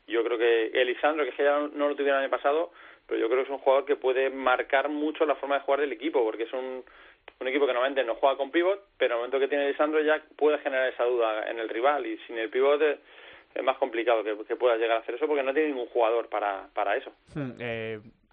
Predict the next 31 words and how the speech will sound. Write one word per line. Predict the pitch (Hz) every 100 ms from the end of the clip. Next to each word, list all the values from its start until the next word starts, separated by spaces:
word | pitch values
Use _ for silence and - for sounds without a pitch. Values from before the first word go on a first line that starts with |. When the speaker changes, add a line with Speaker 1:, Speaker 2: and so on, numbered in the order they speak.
| _
Speaker 2:
está | 117 - - 139 165 170 165 143
al | 147
otro | 151 151
lado | 151
del | 143
teléfono | 143 147 143
la | 123
magia | 127 - 123
de |
la | 123 117
radio | 120 127 117
y |
de | 113 110 107 104
la | 104
producción | 110 123 117
de |
Javi | 120 113
Jurado, | - 117 117 127 - _ _
el | - 117 113 110 110 107 104 98
responsable | 117 - - 123 117 160 165 170 160
de | 131
que | 131
Inter | 156 147 151
ahora | 139
sea | - 131
líder | 120 147 156
en | 151
solitario, | 160 156 170 165 160
porque | 165 156 - 151
es |
responsable | 143 - 143 - 151 147 160